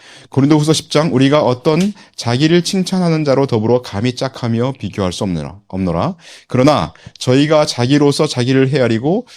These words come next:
자기로서 자기를 비교하니 지혜가 없도다." 자기가 기준 세워놓고, "어, 나 참 이 기준에 합당하니 참 너무 멋있어." 이런 사람들을 우리가 멀리 해야 되겠습니다.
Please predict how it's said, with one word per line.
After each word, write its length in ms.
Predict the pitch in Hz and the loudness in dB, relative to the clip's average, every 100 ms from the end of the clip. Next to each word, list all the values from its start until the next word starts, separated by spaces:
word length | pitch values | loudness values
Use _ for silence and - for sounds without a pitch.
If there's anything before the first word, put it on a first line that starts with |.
| _ | _
자기로서 580 | - 110 127 147 147 170 | -6 -2 2 2 2 2
자기를 460 | 165 135 135 139 135 | 0 -2 0 0 0
비교하니 560 | 107 110 95 101 131 - _ | -2 0 0 -2 -4 -8 _
지혜가 420 | - - 82 82 104 | -10 -4 -4 -4 -6
없도다." 520 | - 69 60 - _ - | -8 -12 -12 -16 _ -4
자기가 240 | 139 175 | 0 0
기준 260 | 160 151 165 | 2 2 2
세워놓고, 480 | 160 139 135 - | 4 2 2 0
"어, 260 | 117 156 165 | 2 2 4
나 160 | 139 135 | 2 2
참 180 | 147 143 - - | -2 -4 -6 -8
이 140 | 143 143 | -2 -2
기준에 260 | 139 151 | 0 2
합당하니 440 | 147 160 147 143 147 | 0 0 0 2 0
참 180 | 143 | 0
너무 180 | 139 123 | 2 2
멋있어." 600 | 127 104 101 - 98 82 _ _ _ _ _ _ - | 2 0 -2 -2 -2 -4 _ _ _ _ _ _ -4
이런 200 | 117 123 | 0 0
사람들을 320 | 120 113 113 | 0 -2 0
우리가 160 | 107 104 | 0 0
멀리 300 | 90 92 92 | -2 -2 -4
해야 100 | 90 | -6
되겠습니다. 460 | 87 80 71 69 | -8 -10 -14 -18